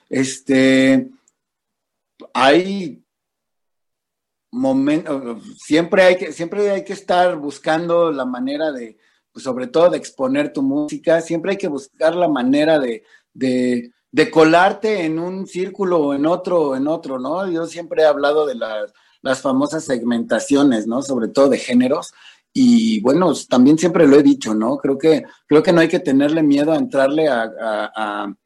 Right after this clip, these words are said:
a cualquier círculo, porque siempre hay, hay, em, pues, escuchas potenciales, ¿no? Siempre a alguien, a, a alguien le puede interesar o parecer interesante lo que estás haciendo. Entonces, este, pues, enfren-,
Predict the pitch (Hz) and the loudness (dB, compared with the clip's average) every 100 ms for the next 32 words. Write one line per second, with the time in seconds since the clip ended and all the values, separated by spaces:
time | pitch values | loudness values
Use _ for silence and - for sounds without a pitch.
0 | _ _ 135 127 131 123 160 160 - 165 | _ _ -4 2 2 6 4 4 4 4
1 | 156 175 170 170 127 123 - 147 151 156 | 6 4 4 2 -6 -8 -4 -2 0 2
2 | 156 139 139 143 123 101 - _ _ _ | 2 4 4 2 0 -6 -14 _ _ _
3 | _ _ _ 127 143 147 147 143 113 117 | _ _ _ 0 2 2 2 0 -2 -6
4 | 117 117 110 110 107 _ _ _ - _ | -6 -6 -8 -10 -12 _ _ _ -20 _
5 | - 165 127 139 - 170 175 180 180 180 | -6 -4 -4 -8 -6 2 2 4 4 2
6 | - 135 - 120 120 135 123 104 110 135 | -2 -12 -8 -8 -4 -2 -2 -4 -10 -8
7 | 170 160 160 165 156 156 165 - 143 139 | -8 -8 -6 0 0 0 -4 -6 -6 -4
8 | 139 143 156 175 160 - 151 147 147 135 | 0 0 0 -2 -2 -4 -2 0 0 -2
9 | 120 117 113 110 - 135 147 - 110 104 | -6 -8 -10 -10 -8 -4 -4 -6 -12 -12
10 | - 123 127 107 104 123 120 117 98 - | -14 -10 -8 -8 -12 -12 -12 -14 -18 -14
11 | 113 110 107 113 107 - - - - - | -14 -14 -14 -10 -10 -10 -18 -20 -20 -16
12 | - 131 156 156 160 139 117 - 135 131 | 2 4 6 4 0 -6 -10 -4 0 2
13 | 131 120 127 151 143 175 - 175 | 0 -2 -2 0 2 2 2 -2